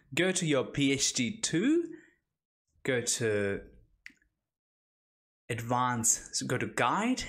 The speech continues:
and then advanced settings, and then go to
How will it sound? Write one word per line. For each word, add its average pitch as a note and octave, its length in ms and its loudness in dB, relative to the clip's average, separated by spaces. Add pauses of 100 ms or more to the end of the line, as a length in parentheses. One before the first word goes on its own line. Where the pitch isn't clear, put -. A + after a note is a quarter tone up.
(120)
and A2 220 -4
then G2 140 0
advanced A2+ 600 0
settings, A3 760 0 (1040)
and A2+ 160 -2
then A2 120 -2
go A#2+ 140 2
to A#2 180 0